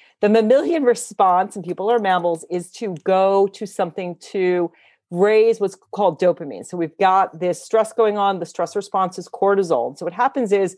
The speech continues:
instead of sort of dealing with the stress and the issues that are stressing you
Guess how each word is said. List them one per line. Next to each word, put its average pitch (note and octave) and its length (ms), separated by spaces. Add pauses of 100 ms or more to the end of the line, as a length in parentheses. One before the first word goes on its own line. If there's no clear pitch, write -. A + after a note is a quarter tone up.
(580)
instead A#3+ 400
of B3+ 80
sort A#3+ 200
of F3+ 100
dealing A3+ 340
with A#3+ 140
the A3+ 80
stress G3+ 420
and F#3+ 80
the F3+ 80
issues F#3+ 280
that E3+ 200
are E3 160
stressing F#3 480
you E3 140